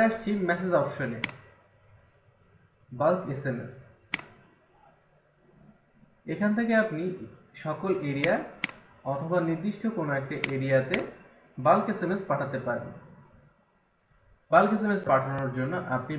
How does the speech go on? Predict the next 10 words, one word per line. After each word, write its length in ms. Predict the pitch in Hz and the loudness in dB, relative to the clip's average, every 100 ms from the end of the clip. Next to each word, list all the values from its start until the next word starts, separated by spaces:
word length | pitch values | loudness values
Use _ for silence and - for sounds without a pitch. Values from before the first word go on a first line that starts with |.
| 131 | -2
বিল 180 | 139 135 | -2 -2
ডেট 140 | 147 147 - | -4 -4 -6
শেষ 160 | 139 - | -6 -4
হতে 240 | 131 - 190 277 - - - _ _ - | -6 -2 -2 -4 -8 -20 -20 _ _ -4
সকল 240 | 165 208 185 | -2 0 0
গ্রাহক, 340 | 143 135 170 196 - - - - | 4 4 4 0 -8 -18 -12 -4
পেইড, 320 | 143 135 185 - - - - 135 | 0 2 0 -4 -14 -20 -10 -2
আনপেইড, 420 | 135 127 139 165 190 - - - - - | -2 -2 -2 -2 -4 -8 -20 -20 -8 0
অ্যাক্টিভ, 440 | 180 - 151 175 180 - - - | 0 0 -4 -2 -4 -10 -20 -10
ইনঅ্যাক্টিভ 440 | 143 151 143 214 | -6 -6 -4 -4